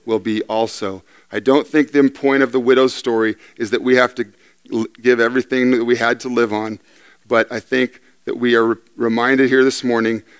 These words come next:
that where our resources go indicates the condition of our heart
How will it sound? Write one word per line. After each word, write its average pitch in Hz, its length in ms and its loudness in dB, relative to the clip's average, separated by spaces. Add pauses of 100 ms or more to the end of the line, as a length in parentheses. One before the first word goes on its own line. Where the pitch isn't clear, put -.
(140)
that - 260 -4
where 131 540 4
our 139 200 2
resources 135 760 0
go 107 540 -2 (220)
indicates 123 840 -2 (380)
the 117 100 -8
condition 117 500 -2
of 113 140 -4
our 113 100 -2
heart 104 520 -10